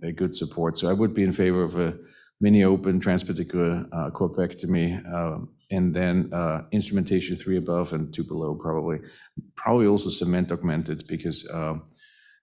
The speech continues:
you know, I don't know what the bone quality is, but, but it, it looks decent, but, you know, that's depending on, on what, what, uh, you know, the torque and strength is of the screws during the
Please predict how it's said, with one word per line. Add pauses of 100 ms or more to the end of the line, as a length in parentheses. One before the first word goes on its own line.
(140)
you
know,
I
don't
know
what
the
bone
quality
is,
but, (160)
but
it, (120)
it
looks
decent,
but,
you
know, (400)
that's
depending
on,
on
what,
what, (140)
uh, (140)
you
know,
the (140)
torque
and
strength
is
of
the
screws
during
the